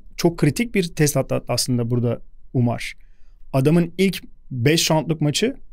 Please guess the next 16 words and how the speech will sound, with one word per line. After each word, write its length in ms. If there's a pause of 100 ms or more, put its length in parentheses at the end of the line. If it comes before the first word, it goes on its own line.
(120)
Corey 220
Sandhagen'e 480
karşı 440 (240)
böyle 180
sıralamada 720
on 140
yuk-, 280
on 160
kişi 220
yukarıdaki 440
bir 40
adama 260
karşı 280
kendisini, 500 (120)
e, 180
kendisinden. 640